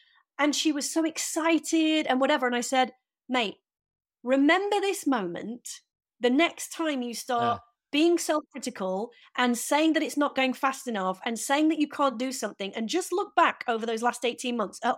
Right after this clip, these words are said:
Speaker 1: all the teeny tiny steps that you have made to get to where you are now. That is progress. That is messy, imperfect action at its absolute best. And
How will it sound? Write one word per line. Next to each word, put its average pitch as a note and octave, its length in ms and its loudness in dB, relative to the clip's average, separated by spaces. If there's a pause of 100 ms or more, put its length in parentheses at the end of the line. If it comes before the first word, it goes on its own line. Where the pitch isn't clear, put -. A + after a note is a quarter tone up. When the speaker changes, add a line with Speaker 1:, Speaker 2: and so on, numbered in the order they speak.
(140)
Speaker 1:
all F4+ 400 6
the E4+ 200 0
teeny D#4 480 4
tiny C4 400 -2
steps - 380 -6
that G3+ 100 -10
you A#3 180 -2
have A3+ 120 -2
made G3 240 -2
to A3 80 -12
get A#3+ 260 -4
to A#3+ 100 -8
where A3 140 -2
you G#3+ 220 -6
are G3+ 100 -6
now. F#3+ 360 -10 (640)
That E4 340 2 (800)
is B3+ 220 -2
progress. G3 540 -4
That C#4 380 2 (140)
is B3 400 -2 (240)
messy, D4+ 800 0
imperfect D4 1000 0
action G3+ 640 -6 (340)
at C4+ 240 -2
its C4 240 -10
absolute A3 640 -6
best. E3+ 560 -8
And G#3 240 -6